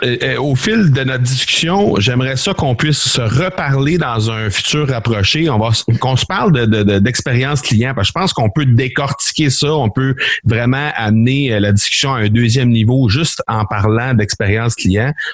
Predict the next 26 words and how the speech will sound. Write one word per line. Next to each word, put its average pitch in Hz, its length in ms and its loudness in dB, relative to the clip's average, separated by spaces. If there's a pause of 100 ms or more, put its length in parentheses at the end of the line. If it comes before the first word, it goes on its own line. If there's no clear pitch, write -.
On 101 160 2
en 101 160 2
a 113 160 0 (220)
parlé 117 340 0
brièvement, 107 640 2
mais 127 100 2
on 92 80 2
voulait 101 220 2
parler 104 420 2
du, 101 240 4
de - 20 -2 (240)
l'aspect 104 360 0
familial 104 640 2
et 87 60 0
tout - 100 -2
ça. 143 160 0
Je - 80 -4
pense 113 220 -2
que 98 80 0
c'était 120 160 0
ça, - 0 -
euh, 90 340 4
surtout 98 320 0
le 101 60 4
but 107 160 4
aujourd'hui. 101 500 2